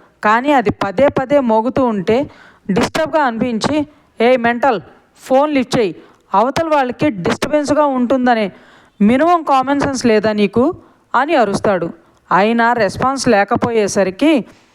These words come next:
ఫోన్ మోగుతూనే ఉండేసరికి కోపంగా లేచి చూస్తాడు. అక్కడ శ్రీనిక లేదని సోఫాలో ఉన్న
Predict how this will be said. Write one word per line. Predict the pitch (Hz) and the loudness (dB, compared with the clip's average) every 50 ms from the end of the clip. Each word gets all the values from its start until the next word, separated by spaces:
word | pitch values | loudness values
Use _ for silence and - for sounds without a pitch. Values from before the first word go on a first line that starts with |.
| - - _ _ _ _ - | -20 -20 _ _ _ _ -4
ఫోన్ | - 311 311 330 349 330 | -2 0 2 2 0 0
మోగుతూనే | 311 277 277 277 302 - 311 302 285 285 | 0 2 2 0 0 0 0 2 2 2
ఉండేసరికి | 277 254 233 220 226 233 - 254 220 196 180 - 247 294 320 - - - - _ _ _ - | 2 2 2 2 2 2 2 2 0 0 2 0 2 2 0 -2 -6 -20 -20 _ _ _ 0
కోపంగా | 226 240 254 - 269 262 240 240 | 2 2 2 2 -2 -2 -2 -2
లేచి | 247 277 269 226 - 214 208 220 | 0 2 0 0 0 -2 0 0
చూస్తాడు. | 202 196 - 208 190 170 160 170 - - _ _ - | 0 0 0 0 0 0 -2 -4 -8 -10 _ _ -2
అక్కడ | 202 208 - 277 269 269 | -2 -2 0 0 -2 -2
శ్రీనిక | 262 - - - 226 247 277 330 320 320 | -2 -2 -2 0 2 2 2 0 0 0
లేదని | 311 302 269 240 226 220 214 208 226 277 285 | 0 0 0 0 0 0 0 0 0 0 -2
సోఫాలో | - - 214 214 226 220 277 277 277 277 247 | 0 0 0 0 0 2 2 2 2 2 2
ఉన్న | 226 208 196 196 208 247 302 | 0 0 0 0 0 -2 -2